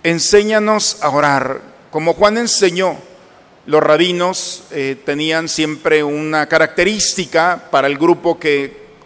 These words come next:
que enseñaban. Y Jesús, al parecer, no les había dicho nada no eran diferentes, no había un punto de referencia. Y entonces por eso dice, "Oye, todos los grupos tienen algo en común,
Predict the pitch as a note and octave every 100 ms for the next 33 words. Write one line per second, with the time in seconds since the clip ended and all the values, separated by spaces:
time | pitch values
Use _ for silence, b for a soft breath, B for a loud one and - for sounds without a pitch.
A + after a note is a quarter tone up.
0 | _ _ _ _ _ - - D3+ D3 E3
1 | E3 C4 A3 C3+ - b b b b b
2 | b - - A3 B3+ A#3+ - F3 D#3+ D#3+
3 | E3+ E3 G#3+ G#3+ G#3 G#3+ G#3 E3 E3+ F3
4 | F3+ - F3 E3 D#3+ C#3+ C3+ - - -
5 | - E3+ G3 A#3 A3 - F#3 F#3 G3 E3
6 | D#3 D3+ F3 F#3+ G3 G3+ G3 D#3 B B
7 | _ B3+ C#4+ C#4 A3 F#3+ E3 E3 D3+ C#3+
8 | C#3 - C#3+ C3 - - - _ b b
9 | b b F#3 G3 - - A#3+ - F#3 F#3
10 | F#3 F3+ F#3+ G3 F#3+ F#3 G#3+ A#3 A#3 G#3+
11 | G#3+ A3+ A#3 A#3 A3 A3 A3 G#3+ A#3 A3+
12 | A3 G#3+ F#3+ A3+ C#4 C4+ F3